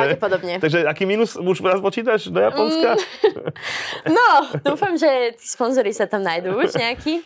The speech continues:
Speaker 2: <laughs> Ako často
Speaker 1: významnejší.
Speaker 2: bývajú majstrovstvá sveta?
Speaker 1: Bolo to každé dva roky, tým, že prišiel covid, tak teraz bolo, myslím, že po štyroch rokoch. Tak teraz čakáme, že ten ďalší rok to bude.
Speaker 2: Že každé, že plán je každé dva
Speaker 1: Áno.
Speaker 2: roky majstrovstvá sveta.
Speaker 1: Áno.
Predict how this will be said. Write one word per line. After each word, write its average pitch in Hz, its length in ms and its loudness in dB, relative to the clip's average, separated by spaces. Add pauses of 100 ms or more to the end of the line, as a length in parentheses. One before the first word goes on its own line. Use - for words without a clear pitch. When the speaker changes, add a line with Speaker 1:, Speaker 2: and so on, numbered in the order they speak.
Speaker 2:
<laughs> - 140 -20
Ako - 160 -2
často 190 220 0
Speaker 1:
významnejší. 131 100 0
Speaker 2:
bývajú 123 200 2
majstrovstvá 120 300 -2
sveta? 120 200 -4 (840)
Speaker 1:
Bolo 262 240 0
to 302 120 -4
každé 254 300 0
dva 233 200 2
roky, 277 380 -2
tým, 233 160 -4
že 240 120 -2
prišiel 233 360 -2
covid, 214 340 -2
tak 202 180 -4
teraz 190 280 -2
bolo, 170 360 -2
myslím, 185 280 -10
že 180 100 -12
po 180 140 -16
štyroch - 360 -8
rokoch. 180 380 -4 (580)
Tak 196 180 -6
teraz 208 280 0
čakáme, 196 420 -4
že 180 240 -6
ten 180 160 -8
ďalší 175 360 -4
rok 170 160 -6
to - 140 -14
bude. 95 220 -14
Speaker 2:
Že 95 160 -12
každé, 110 260 -8 (140)
že 123 160 -6 (500)
plán 170 300 2
je 143 160 2
každé 135 380 0
dva 123 100 2
Speaker 1:
Áno. 123 80 2
Speaker 2:
roky - 120 -6
majstrovstvá 110 400 -4
sveta. 113 300 -2 (140)
Speaker 1:
Áno. 165 60 -18